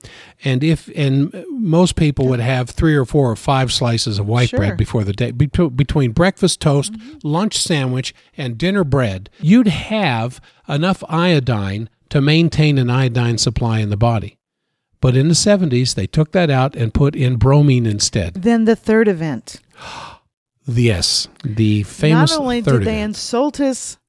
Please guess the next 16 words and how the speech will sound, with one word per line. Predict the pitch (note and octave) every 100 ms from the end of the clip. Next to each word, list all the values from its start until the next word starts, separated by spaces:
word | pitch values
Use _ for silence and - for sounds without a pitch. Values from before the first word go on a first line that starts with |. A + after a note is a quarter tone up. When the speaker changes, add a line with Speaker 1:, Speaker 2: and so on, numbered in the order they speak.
| _ _
Speaker 2:
and | E3+ F3+
destroy | E3 - - B3+ C#4+
our | B3+ G#3
health | G#3+ G3+ F#3+
by | F3 E3
putting | - B3+ B3 G#3
bromine | F#3 G#3 G#3 F#3 D#3
in | D3 D3 D3 E3 E3+
our | D#3+
bread, | D3 E3+ E3+ B2 D3+ F#3 _ _ - -
they | E3+ G#3+ A#3+ B3+ B3+
started | - - G#3 G3+ G3
putting | - G3 F#3 F3+ F3 F#3
mass | G3+ A#3 A#3+ B3 - - _ -
introduction | G#3+ G#3+ G3 F#3 F3 F#3+ F3
of | C3 D#3